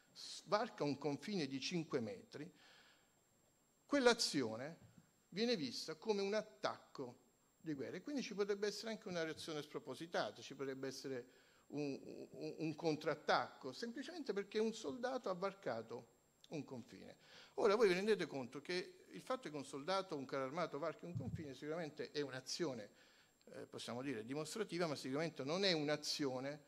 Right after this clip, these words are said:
che può creare in quel momento un pericolo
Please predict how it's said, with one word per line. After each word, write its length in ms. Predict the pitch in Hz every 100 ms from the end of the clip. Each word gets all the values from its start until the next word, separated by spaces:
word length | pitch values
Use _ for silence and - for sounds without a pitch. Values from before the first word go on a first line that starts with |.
| - _ _ _
che 140 | 156
può 160 | 185 170
creare 420 | 190 151 131 -
in 240 | 202 202 180
quel 220 | 175 156
momento 920 | 160 196 143 113 110 - 139 127 - - - -
un 240 | - 180 143
pericolo 840 | 196 135 120 - 131 123 123 -